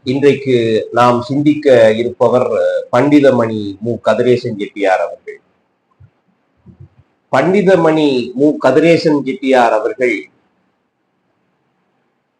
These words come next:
தமிழ்நாட்டில், செட்டிநாட்டில்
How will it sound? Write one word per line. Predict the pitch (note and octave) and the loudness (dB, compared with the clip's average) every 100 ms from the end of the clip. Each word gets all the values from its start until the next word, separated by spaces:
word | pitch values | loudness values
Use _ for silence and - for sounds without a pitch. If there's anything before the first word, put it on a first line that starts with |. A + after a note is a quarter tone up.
| _ _ _ | _ _ _
தமிழ்நாட்டில், | - B2+ E3 D#3+ D3+ - - D#3+ F3 - - _ _ _ _ _ - | -4 0 2 4 2 2 0 0 0 -4 -16 _ _ _ _ _ -8
செட்டிநாட்டில் | B2+ B2 E3 D#3 D3 D3+ D#3+ B2+ F#2+ F#2+ | -6 -4 0 2 2 2 0 0 -2 -8